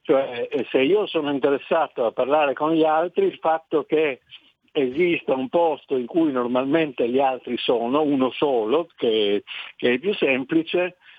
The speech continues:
ehm, ren-, mi rende fortemente propenso a starci anch'io, no? E quindi il fatto che, eh, <laughs> eh, più o meno tu-,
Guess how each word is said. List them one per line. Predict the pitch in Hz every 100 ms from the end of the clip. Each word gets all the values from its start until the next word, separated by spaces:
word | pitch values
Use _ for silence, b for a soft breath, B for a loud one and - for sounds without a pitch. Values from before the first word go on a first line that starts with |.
| B
ehm, | 156 131 120 110 104 110 110 107 110
ren-, | 156 151 156 165
mi | 170
rende | 165 160 165 160 175 180 - B B B
fortemente | - 143 135 156 139 180 147 139
propenso | 180 214 147 131 131 - 180 175
a | 135
starci | - 117 - 131
anch'io, | 120 185 131 - - _ b b _ _
no? | 147 170
E | - 143
quindi | 202 196 143
il | 143
fatto | - 180 190 165 147
che, | 202 175 147 -
eh, | 135 127 131
<laughs> | -
eh, | 160 127 113
più | 151 143
o |
meno | 165 165 131 117
tu-, | - 190